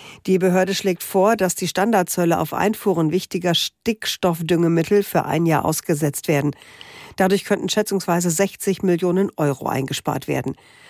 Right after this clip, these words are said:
Damit der Vorschlag umgesetzt werden kann, müssen die Mitgliedstaaten der E U zustimmen.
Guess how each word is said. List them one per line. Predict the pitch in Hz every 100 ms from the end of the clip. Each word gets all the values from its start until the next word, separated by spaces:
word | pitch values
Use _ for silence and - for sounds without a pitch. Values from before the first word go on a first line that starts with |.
| -
Damit | - 156 156
der | 160
Vorschlag | 185 185 165 -
umgesetzt | 214 220 175 165 -
werden | 165 170
kann, | 170 160 165
müssen | 160 -
die | 160
Mitgliedstaaten | 160 156 160 147 - 143 165
der | 151 -
E | 175
U | 156
zustimmen. | 131 - 135 - 147 123